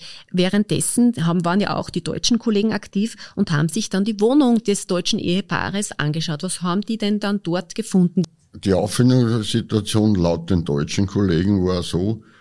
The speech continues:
Speaker 2: dass vermutlich ein Kampf stattgefunden hat, weil ein paar Gegenstände umgeworfen wurden. Blut war da im Badezimmer, vermutlich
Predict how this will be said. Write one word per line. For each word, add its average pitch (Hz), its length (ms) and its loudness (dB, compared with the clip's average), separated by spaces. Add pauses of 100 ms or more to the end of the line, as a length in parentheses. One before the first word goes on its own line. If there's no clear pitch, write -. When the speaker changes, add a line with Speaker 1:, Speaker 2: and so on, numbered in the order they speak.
(140)
Speaker 2:
dass 87 240 0
vermutlich - 1120 -2 (1400)
ein 95 240 0
Kampf 90 480 0
stattgefunden 117 1040 -4
hat, 123 320 -4 (340)
weil 82 160 0
ein 80 100 0
paar 92 160 0
Gegenstände 92 720 -2
umgeworfen 113 800 -2
wurden. 127 500 -2 (720)
Blut 123 420 4
war 131 160 2
da 135 280 4 (1200)
im 92 160 4
Badezimmer, 101 800 2 (540)
vermutlich 107 800 2